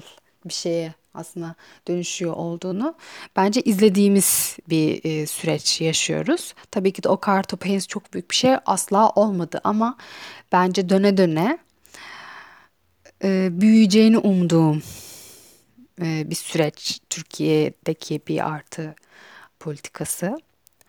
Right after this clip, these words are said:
E, tabii ki henüz bir artı politikası dediğimizde aslında biseksüelliğin görünürlüğü ve biseksüelliğe dair yapılan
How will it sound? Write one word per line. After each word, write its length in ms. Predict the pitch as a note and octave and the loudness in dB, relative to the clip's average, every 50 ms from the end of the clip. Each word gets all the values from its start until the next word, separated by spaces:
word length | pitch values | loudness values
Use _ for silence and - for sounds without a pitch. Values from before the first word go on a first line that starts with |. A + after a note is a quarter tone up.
| _ _ _ _ _ _ _ _ _ _ _ _ | _ _ _ _ _ _ _ _ _ _ _ _
E, 40 | - F#3 | -6 -4
tabii 200 | - A#3 G#3 A3+ | -2 -2 -2 -2
ki 140 | - - | -4 0
henüz 300 | G3+ A#3+ C4 C4 A#3+ G3+ | 2 4 6 6 4 6
bir 100 | A#3 A#3+ | 6 6
artı 260 | A3+ A3 A#3 A3+ - - | 8 8 6 4 0 0
politikası 560 | - C4+ C4 A3+ - - - B3+ - - - | 2 4 4 4 4 2 2 2 2 4 2
dediğimizde 840 | B3 B3 G3+ A#3+ A#3+ A#3+ A#3+ A#3+ A#3+ A3 - - D#4 F4 F#4+ F#4+ - | 2 2 4 4 4 6 6 4 2 2 2 4 6 6 6 6 6
aslında 280 | B3+ B3 - - C4 A3 | 2 2 2 -2 -2 0
biseksüelliğin 680 | - - B3+ - - - B3 A#3 A#3 A3+ B3 B3+ B3 | 2 2 2 2 2 2 4 4 4 4 4 4 4
görünürlüğü 640 | A3 A#3 A3+ A3+ A3 A3 A3+ A3+ G#3+ A3 A#3+ C4 B3 | 4 4 4 4 4 2 2 2 4 4 4 4 4
ve 120 | B3 G#3+ | 4 2
biseksüelliğe 720 | G#3 - - A#3+ - - - - A3+ A3 A3 G#3+ A#3 A#3 - | 2 0 -2 -2 -4 -2 -2 2 2 2 4 4 2 2 4
dair 240 | A#3 A3+ A3 A3 G3+ | 4 4 4 4 2
yapılan 480 | G3+ G#3 - - G#3 G#3+ A3 C4 D4 | 0 -2 -2 -2 2 2 2 2 0